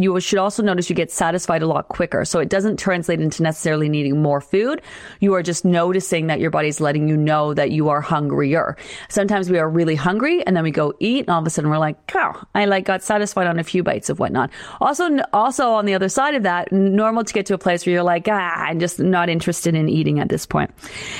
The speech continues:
Am I gonna be here at the end? Hi, Shauna. Abso-fucking-lutely. I am loving this for all the victories, non-scale and on the scale, which hasn't plunged down, but I'm twelve pounds down, and that's twelve pounds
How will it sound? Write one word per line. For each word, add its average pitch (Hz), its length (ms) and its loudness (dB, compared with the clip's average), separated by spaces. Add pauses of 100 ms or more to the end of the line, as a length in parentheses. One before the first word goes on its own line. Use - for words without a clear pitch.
Am 370 140 0
I 508 220 0
gonna 330 180 0
be 277 160 0
here 269 200 2
at 220 140 -2
the 196 160 2
end? 180 220 0
Hi, 214 200 0
Shauna. 185 380 0
Abso-fucking-lutely. 190 1120 0
I 190 200 0
am 196 280 0
loving 226 600 2
this 175 260 0
for 180 160 0
all 185 180 2
the 190 100 0
victories, 180 500 0
non-scale 190 680 2
and 226 260 2
on 170 220 2
the 165 80 2
scale, 156 480 0
which - 280 0
hasn't 208 500 0 (360)
plunged 208 400 0
down, 170 240 2
but 175 80 2
I'm 170 120 2
twelve 262 360 0
pounds 175 360 2
down, 151 320 2
and 175 120 2
that's - 280 -2
twelve 247 420 0
pounds 185 400 2